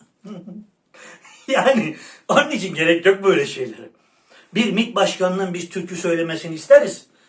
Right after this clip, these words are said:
Saz çalmasını isteriz. Niye konser iptal ettin? Ha? Niye konser iptal ettin? Sormak lazım. Bunların hepsi bir kenara dursun. Bomba haber geliyor arkadaşlar.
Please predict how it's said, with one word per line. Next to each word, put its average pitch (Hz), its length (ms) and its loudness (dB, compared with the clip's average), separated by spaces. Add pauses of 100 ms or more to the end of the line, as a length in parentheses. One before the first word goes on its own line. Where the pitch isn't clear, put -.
(160)
Saz 180 280 2
çalmasını 160 480 -4
isteriz. 254 380 -2
Niye 185 220 -4
konser 302 320 -4
iptal - 320 -4
ettin? - 240 -16 (260)
Ha? 339 260 -2 (560)
Niye 214 200 -2
konser 311 300 0
iptal 139 320 -4
ettin? - 260 -18 (1200)
Sormak 220 440 0
lazım. - 340 -2 (560)
Bunların 190 280 -2
hepsi 247 300 -2
bir 220 80 -8
kenara 226 420 2
dursun. 120 420 -12 (240)
Bomba 214 480 4
haber 233 280 2
geliyor 185 420 0
arkadaşlar. 123 640 -8